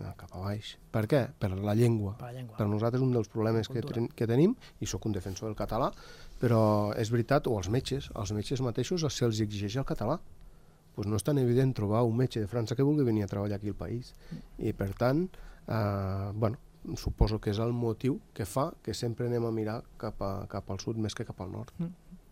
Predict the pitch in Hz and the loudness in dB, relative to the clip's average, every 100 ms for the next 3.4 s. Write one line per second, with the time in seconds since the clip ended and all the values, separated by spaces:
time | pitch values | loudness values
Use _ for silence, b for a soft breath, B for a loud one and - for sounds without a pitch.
0 | - 165 143 151 - - - - 139 165 | -6 -4 -4 -6 -10 -14 -14 -14 -12 -4
1 | 180 185 170 151 135 127 143 - 127 170 | -2 0 0 0 -2 -6 -8 -10 -10 -10
2 | - - 175 170 127 131 135 131 123 139 | -6 -6 -4 -6 -6 -8 -8 -10 -12 -14
3 | 139 127 127 120 | -14 -14 -14 -18